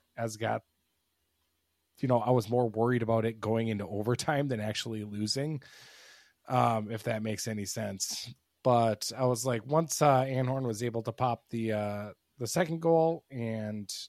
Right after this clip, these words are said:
you know, I was like, "Okay, we got this. It's gonna be a win." Okabe gets the insurance goal, uh, on a, on a play down low, um, that, uh, we were able to get the sweep and a, and a big six points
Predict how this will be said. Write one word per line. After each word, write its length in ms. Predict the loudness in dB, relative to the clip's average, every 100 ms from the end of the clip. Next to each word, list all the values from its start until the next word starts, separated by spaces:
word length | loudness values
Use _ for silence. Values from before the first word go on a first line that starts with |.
| _ _ _ _
you 80 | -2
know, 80 | 0
I 120 | 2
was 120 | 2
like, 140 | 0 2
"Okay, 320 | 6 6 2 -2
we 80 |
got 260 | 0 2 0
this. 400 | -4 -4 -6 -12 -14
It's 100 | -10
gonna 160 | -10
be 140 | -10 -10
a 60 |
win." 340 | -8 -6 -6 -10 _ _ _ _ _ -8
Okabe 380 | 0 2 2 0
gets 320 | -4 -4 -6
the 140 | -4 -4
insurance 500 | -2 -2 0 -2 0
goal, 360 | 2 4 2 -2 -6
uh, 20 |
on 440 | -4 -4 -6 -8
a, 200 | -6 -8 -10
on 140 | -8
a 60 | -8
play 280 | -6 -4 -4
down 280 | -4 -6 -2
low, 280 | 0 0 -4 -12 -10
um, 480 | -6 -6 -6 -8 -12 _ _ _ _ _ _ _ _ _ _ _ _ _
that, 220 | -6 -6 -4 -4
uh, 160 | -2 -2
we 80 |
were 160 | -4 -4
able 160 | -4 -6
to 40 |
get 80 | -8
the 80 | -8
sweep 420 | 2 4 4 2
and 100 | 4
a, 280 | 6 6 4
and 100 | 0
a 20 |
big 180 | 0 -2
six 320 | -2 -4 -4
points 480 | -2 -2 -2 -8 -12